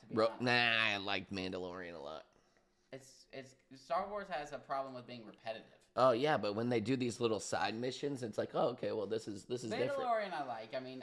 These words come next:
Speaker 1: I think it's up there, but I actually liked Obi-Wan, but people didn't like that. I like Boba Fett.
Speaker 2: I liked
Speaker 1: think
Speaker 2: Obi-Wan.
Speaker 1: I like all the, all the shows. I don't like the last trilogy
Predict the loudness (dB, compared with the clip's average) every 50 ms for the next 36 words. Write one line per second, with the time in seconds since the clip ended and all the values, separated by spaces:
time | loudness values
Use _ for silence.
0 | -12 -10 -10 -10 -10 -10 -12 -14 -8 -6 -6 -6 -6 -10 -12 -10 -8 -8 -10 -10
1 | -12 -18 _ _ -8 -8 -8 -8 -12 -16 -12 -8 -6 -6 -6 -8 -8 -8 -8 -8
2 | -8 -10 -12 -12 -12 -12 -12 -10 -10 -10 -12 -14 -16 -16 -18 -18 -18 -16 -14 -14
3 | -14 -14 -14 -12 -10 -10 -8 -8 -8 -8 -10 -10 -10 -12 -12 -14 -14 -14 -14 -10
4 | -8 -8 -6 -2 -2 -2 0 0 0 -2 -2 -2 -4 -4 -6 -6 -10 _ _ -8
5 | -4 -4 -2 -2 -4 -6 -10 -16 _ -6 -2 0 0 0 -2 -4 -8 -10 -12 -14
6 | -16 -12 -6 -4 -4 -4 -4 -6 -10 -12 -8 -6 -6 -4 -4 -6 -6 -8 -12 -16
7 | -20 -20 _ _ _ _ _ _ -10 -6 -4 -4 -4 -4 -4 -6 -6 -6 -8 -12
8 | -20 -20 -20 _ -20 -20 -20 -20 -20 _ _ _ _ _ _ -14 -6 -4 -2 -2
9 | -2 -2 -6 -8 -10 -10 -10 -8 -10 -12 -14 -16